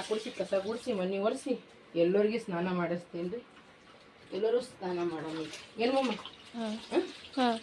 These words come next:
Speaker 1: ನಿಕ್ಕೂಗಾರ ಫುಲ್ ತಲೆಬೇನೆ ಎಲ್ಲತ್ತದ ಮಮ್ಮಿ ಎಲ್ಲತನ. ಎಕಡೋ ಒಂದು ಕಡೆ ಹೋಗೋದದ ರೀ, ಹೋಗ್ತೀವೋ ಬಿಡ್ತೀವೋ ಏನು ಮಾಡ್ತೀವೋ ಗೊತ್ತಿಲ್ಲ ನೋಡ್ರಿ. ಸಂತೋಷ್ ರೀ ಹೋಗಂಬಂದನ. ಲೈಫ್ನಾಗ ಪ್ರಾಬ್ಲಮ್ ಅಂತೂ ಅಂಬಿಕಾ ನಡೀತಾನೆ ಇರ್ತಾವ,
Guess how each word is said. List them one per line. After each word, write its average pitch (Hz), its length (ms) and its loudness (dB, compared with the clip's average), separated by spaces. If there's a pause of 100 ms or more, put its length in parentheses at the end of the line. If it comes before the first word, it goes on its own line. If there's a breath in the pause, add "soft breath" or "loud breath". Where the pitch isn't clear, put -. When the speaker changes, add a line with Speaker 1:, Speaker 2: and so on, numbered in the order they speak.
(360)
Speaker 1:
ನಿಕ್ಕೂಗಾರ 208 640 4 (180)
ಫುಲ್ 208 180 -2 (380)
ತಲೆಬೇನೆ 190 460 2
ಎಲ್ಲತ್ತದ 185 360 2
ಮಮ್ಮಿ 185 300 2
ಎಲ್ಲತನ. 180 360 2 (1900)
ಎಕಡೋ 214 300 2
ಒಂದು 214 160 4
ಕಡೆ 208 240 4
ಹೋಗೋದದ 202 540 2
ರೀ, 202 60 8 (120)
ಹೋಗ್ತೀವೋ 190 280 0 (120)
ಬಿಡ್ತೀವೋ 185 280 0 (120)
ಏನು 180 160 0
ಮಾಡ್ತೀವೋ 175 280 -2 (140)
ಗೊತ್ತಿಲ್ಲ 165 400 -4
ನೋಡ್ರಿ. 165 240 -8 (800)
ಸಂತೋಷ್ 185 380 0
ರೀ 190 80 2 (100)
ಹೋಗಂಬಂದನ. 180 580 0 (600)
ಲೈಫ್ನಾಗ 185 420 0
ಪ್ರಾಬ್ಲಮ್ 185 380 4
ಅಂತೂ 190 200 2
ಅಂಬಿಕಾ 190 340 4
ನಡೀತಾನೆ 185 500 2
ಇರ್ತಾವ, 185 300 4